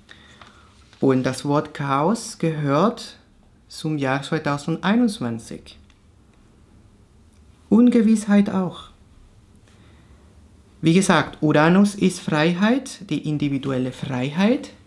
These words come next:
die eigene Selbstentfaltung. Und das heißt, die Menschen werden beruflich gesehen Neues umsetzen wollen, vor allem im Internet.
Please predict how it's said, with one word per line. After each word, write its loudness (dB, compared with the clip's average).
die -6
eigene 2
Selbstentfaltung. -4
Und 2
das -2
heißt, 2
die 4
Menschen 2
werden 4
beruflich 2
gesehen 0
Neues 2
umsetzen 2
wollen, 0
vor -2
allem 0
im 0
Internet. 0